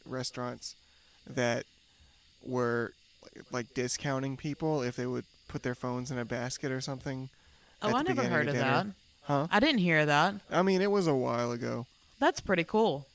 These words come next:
Speaker 1: Yeah, I, I love things like that.
Speaker 2: Yeah.
Speaker 1: I just, I feel like we, we really don't have that, uh, places where that's just normal anymore.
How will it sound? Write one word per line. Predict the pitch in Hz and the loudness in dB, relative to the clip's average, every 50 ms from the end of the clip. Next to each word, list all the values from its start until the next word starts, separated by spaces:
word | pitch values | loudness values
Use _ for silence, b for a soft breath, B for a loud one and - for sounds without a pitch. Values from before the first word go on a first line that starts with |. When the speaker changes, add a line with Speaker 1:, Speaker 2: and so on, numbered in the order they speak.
| B B B B B B B B B - | B B B B B B B B B 0
Speaker 1:
Yeah, | - 233 247 - 190 - - | 2 4 6 6 6 4 4
I, | - 208 | 4 2
I | |
love | 214 180 - - - | 4 2 0 -2 -4
things | - 127 123 113 | -6 -8 -6 -6
like | 117 120 - - | -8 -8 -8 -8
that. | - 117 - | -8 -2 4
Speaker 2:
Yeah. | 214 247 247 233 190 165 156 165 156 - - - - - - - - - - - - - - - - - - - - - - - - - | 6 8 8 8 6 4 2 -4 -8 -12 -18 -20 -20 -20 -20 -20 -20 -20 -20 -20 -20 -20 -20 -20 -20 -20 -20 -20 -20 -20 -20 -14 -6 0
Speaker 1:
I | 139 214 | 0 0
just, | 208 226 254 220 - - - - - - - - - - - - - - B B B B B B B B B - | 0 0 -4 -4 -4 -6 -10 -20 -20 -20 -20 -20 -20 -20 -20 -20 -20 -20 B B B B B B B B B -4
I | - 190 | -4 -4
feel | - 262 262 262 | -2 -2 0 0
like | 254 240 - - | 0 0 0 -2
we, | 226 214 202 196 190 175 | -4 -2 0 0 -2 -2
we | - - 160 160 147 | -4 -4 -4 -4 -4
really | 135 147 175 202 208 196 202 202 196 190 165 | -4 -4 -2 -2 -2 -2 -2 -4 -4 -4 -6
don't | 147 - 151 180 185 156 - - | -4 -4 -4 -4 -4 -6 -6 -6
have | 135 139 139 147 160 170 170 170 160 143 135 - - - - - - - B B B B B B B B B B - - - - - - - - - - - - - | -6 -4 -2 -2 -2 -2 0 -2 -2 -4 -6 -12 -16 -18 -20 -20 -20 -20 B B B B B B B B B B -20 -20 -20 -20 -20 -20 -20 -20 -20 -20 -18 -16 -12
that, | 127 135 139 135 131 - - - - - - - - - - - - - - - - - - - - - - - - - - - - - - - - - - - - - - - - | -4 -2 0 0 0 -2 -6 -12 -20 -20 -20 -20 -20 -20 -20 -20 -20 -20 -20 -20 -20 -20 -20 -20 -20 -20 -20 -20 -20 -20 -20 -20 -20 -20 -20 -20 -20 -20 -20 -20 -20 -20 -18 -12 -12
uh, | 104 - - - | -10 -10 -10 -8
places | - - 202 208 208 - - 214 175 139 135 | -2 0 2 2 2 2 0 0 0 -2 -2
where | 139 147 147 143 | -2 0 0 0
that's | 135 139 135 127 - - - - - | 0 0 -2 -2 -4 -8 -10 -10 -10
just | - 143 139 131 - | -8 -6 -6 -6 -6
normal | 131 127 127 127 131 127 123 120 113 | -8 -6 -4 -4 -4 -4 -6 -6 -8
anymore. | 117 123 117 110 - 92 92 85 - | -8 -8 -10 -10 -10 -10 -10 -12 -12